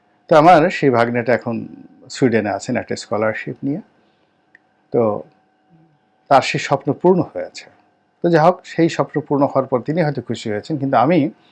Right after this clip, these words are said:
কোস্টগার্ডের হাতে এই দুজন যে বেহাল অবস্থায় ধরা পড়েছেন, লুঙ্গি পরা অবস্থায়, সারা শরীরে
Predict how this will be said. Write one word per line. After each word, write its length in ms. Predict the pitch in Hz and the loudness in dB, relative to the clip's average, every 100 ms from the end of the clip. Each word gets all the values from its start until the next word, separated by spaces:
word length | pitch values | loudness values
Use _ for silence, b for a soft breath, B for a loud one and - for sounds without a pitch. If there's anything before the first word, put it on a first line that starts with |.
| b b b b b - | b b b b b 0
কোস্টগার্ডের 480 | 160 175 175 185 147 | 2 4 2 2 0
হাতে 380 | 143 143 147 - | 0 0 -2 0
এই 140 | 143 139 | 0 0
দুজন 380 | 120 113 147 | 0 2 2
যে 160 | 120 110 | 2 -2
বেহাল 360 | 98 107 147 131 | -2 0 2 2
অবস্থায় 380 | 110 - 113 | 0 -4 -8
ধরা 180 | 95 104 | -6 -8
পড়েছেন, 480 | - 107 107 147 180 - _ _ _ _ _ - | -6 -10 -10 -10 -12 -14 _ _ _ _ _ 2
লুঙ্গি 300 | 135 143 131 | 4 4 4
পরা 260 | 120 107 | 2 0
অবস্থায়, 420 | 104 104 - 127 | 0 -6 -10 -10
সারা 280 | 139 127 120 | -4 2 2
শরীরে 540 | - 127 117 110 104 | 0 -6 -6 -4 -4